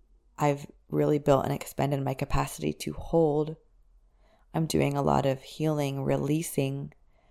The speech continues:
for my lineage, my line, my, you know, generational healing.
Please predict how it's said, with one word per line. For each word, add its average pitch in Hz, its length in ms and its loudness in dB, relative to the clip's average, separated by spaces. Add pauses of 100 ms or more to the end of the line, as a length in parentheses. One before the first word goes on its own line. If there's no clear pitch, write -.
(240)
for 143 160 4
my 135 160 0
lineage, 147 600 -2
my 139 160 -2
line, 135 520 -2
my, 131 260 -4 (300)
you 143 80 -4
know, 139 160 -4
generational 139 760 -2
healing. 147 520 -6